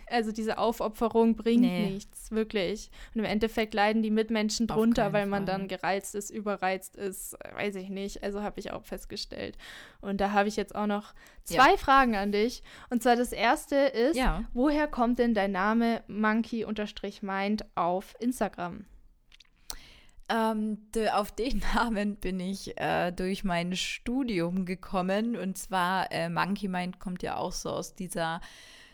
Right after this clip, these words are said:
Speaker 2: äh, ja, spirituellen, äh, Richtung, ähm, in die Achtsamkeitsrichtung und so weiter. Monkey Mind heißt ja eigentlich nichts anderes wie Affengeist. Und, ähm,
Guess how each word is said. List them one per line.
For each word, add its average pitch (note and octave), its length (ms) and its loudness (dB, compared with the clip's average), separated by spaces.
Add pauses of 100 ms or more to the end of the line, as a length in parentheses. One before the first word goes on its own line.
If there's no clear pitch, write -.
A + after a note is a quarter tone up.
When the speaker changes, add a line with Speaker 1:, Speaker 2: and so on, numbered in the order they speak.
(240)
Speaker 2:
äh, F3 280 2
ja, F3+ 200 4
spirituellen, F#3+ 1400 4
äh, F3 560 0
Richtung, F#3+ 960 -2
ähm, E3+ 320 -2
in E3 140 -6
die E3 140 -6
Achtsamkeitsrichtung F3+ 1040 -2
und F3 120 -6
so E3+ 140 -8
weiter. E3+ 260 0
Monkey E3 320 -4
Mind E3+ 320 -2
heißt E3 240 -8
ja - 100 -2
eigentlich E3+ 360 -6
nichts - 280 -10
anderes F3 460 -6
wie - 180 -6
Affengeist. E3+ 960 -2
Und, E3+ 540 -6
ähm, E3+ 520 -6